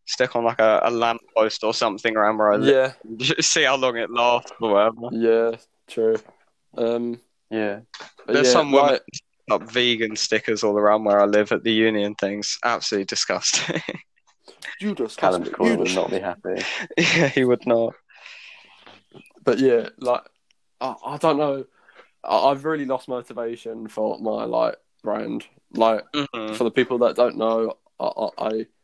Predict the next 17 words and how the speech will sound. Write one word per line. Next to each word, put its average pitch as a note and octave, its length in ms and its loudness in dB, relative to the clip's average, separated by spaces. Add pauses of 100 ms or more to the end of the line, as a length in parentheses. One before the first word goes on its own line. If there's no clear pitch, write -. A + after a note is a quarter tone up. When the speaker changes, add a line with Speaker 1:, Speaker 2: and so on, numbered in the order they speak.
(300)
Speaker 2:
try A#2+ 240 0
to A#2 120 -6
run A2+ 400 -2
a A2 100 -10
brand. A2 400 -2
It's A2+ 100 -12
called A#2+ 200 -6 (100)
Outer E3 280 2
Space, C3 300 -4 (180)
Outer C#3+ 140 2
Space B2+ 260 -4
Clothing A2+ 580 -4 (220)
on A2+ 80 -4
Instagram. A2 500 -4
If G#2+ 120 -10
you A#2+ 80 2
wanna A2 320 -2